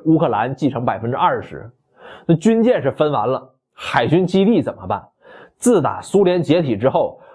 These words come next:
俄罗斯几乎是丧失了所有波罗的海的出海口。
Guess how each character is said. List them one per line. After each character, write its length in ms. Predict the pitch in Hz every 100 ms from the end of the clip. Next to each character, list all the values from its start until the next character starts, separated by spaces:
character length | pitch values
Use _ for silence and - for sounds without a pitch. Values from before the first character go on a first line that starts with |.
| -
俄 200 | 139 180
罗 200 | 190 185
斯 220 | 185 190
几 280 | 175 - 190
乎 240 | 190 190
是 140 | 170 127
丧 400 | - 208 165 123
失 160 | 160
了 120 | 156 131
所 480 | - - 156 202
有 200 | 220 131 101
波 180 | 151
罗 140 | 147 151
的 160 | 170
海 200 | 143 107
的 100 | 101
出 180 | 113 147
海 160 | 143 147
口。 320 | 143 - -